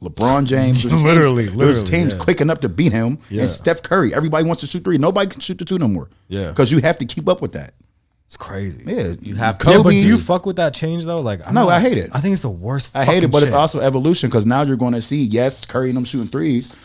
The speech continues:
Speaker 1: but now what you seeing with Boston, Boston was able to keep up, but their coach was a piece of shit and he only rotated eight players.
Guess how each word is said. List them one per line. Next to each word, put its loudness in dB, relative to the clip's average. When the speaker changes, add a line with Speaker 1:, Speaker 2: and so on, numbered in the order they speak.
Speaker 1:
but -2
now 2
what -2
you 0
seeing -4
with -10
Boston, 0
Boston -2
was -2
able -2
to -4
keep -4
up, -4
but -8
their -8
coach -8
was -8
a -10
piece -8
of -8
shit -2
and -2
he 0
only -2
rotated -4
eight -6
players. -8